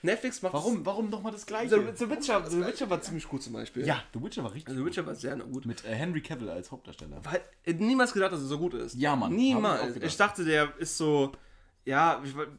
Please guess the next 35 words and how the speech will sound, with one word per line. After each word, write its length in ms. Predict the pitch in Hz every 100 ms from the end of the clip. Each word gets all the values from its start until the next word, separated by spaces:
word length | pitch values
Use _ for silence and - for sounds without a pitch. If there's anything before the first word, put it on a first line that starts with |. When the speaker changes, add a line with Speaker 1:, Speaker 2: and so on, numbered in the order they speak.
| -
Speaker 1:
wenn 180 | 156 165
du 60 |
Henry, 280 | 175 202 226 -
wenn 180 | 147
du 80 | 165
an 80 | 156
Henry 320 | 175 214 226
Cavill 340 | 220 175 156 139
denkst, 460 | 131 113 117 -
Speaker 2:
Denkst 160 | 117 110
Speaker 1:
denkst 220 | 160 190
Speaker 2:
du 60 | 196
Speaker 1:
du 40 |
Speaker 2:
an 60 | 127
Speaker 1:
an 20 | 95
Speaker 2:
Superman. 460 | - 117 120 113
Speaker 1:
Superman. 0 | -
Speaker 2:
Ja. 180 | 113 104 -
Speaker 1:
Und 320 | 143 143 143 - _ _
ich 160 | 139 -
konnte, 320 | 190 226 -
also 200 | 139 143
dann, 140 | 147 143
und 180 | -
dann 180 | 143 139
sah 200 | 143 175
ich 60 | 220
das 180 | 180 -
erste 360 | - 185 -
Mal 100 | 165
Henry 180 | 165 170
Cavill 300 | 143 175 175
als 180 | - -
The 100 | 135
Witcher 420 | 156 - 139 147